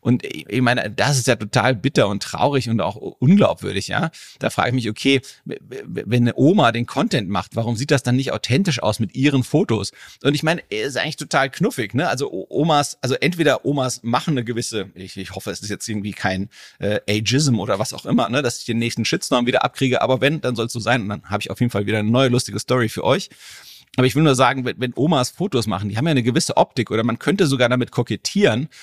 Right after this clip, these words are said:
und vielleicht alle, alle Fotos eher auf alt aussehen lassen, ja, dass man auch aufhört, in dieser Massen-, Massenoptik, in diesem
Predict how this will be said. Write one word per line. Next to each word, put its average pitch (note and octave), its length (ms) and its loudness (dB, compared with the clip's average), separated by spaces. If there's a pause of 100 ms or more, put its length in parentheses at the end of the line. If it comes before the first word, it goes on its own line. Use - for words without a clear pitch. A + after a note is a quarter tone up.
(180)
und B2 180 -2
vielleicht A#2+ 340 0
alle, C#3+ 460 0
alle C#3+ 180 -2
Fotos D3 540 -6
eher B2+ 220 -4
auf - 180 -8
alt E3 260 0
aussehen F2 420 -8
lassen, F#2+ 280 -6
ja, G2+ 80 0
dass D3 160 -6
man C#3+ 100 -4
auch - 160 -6 (100)
aufhört, C3 720 0 (240)
in B2 140 -2
dieser B2 240 0
Massen-, B2+ 680 -2
Massenoptik, A#2+ 720 -4
in A#2+ 160 -2
diesem A#2+ 240 -4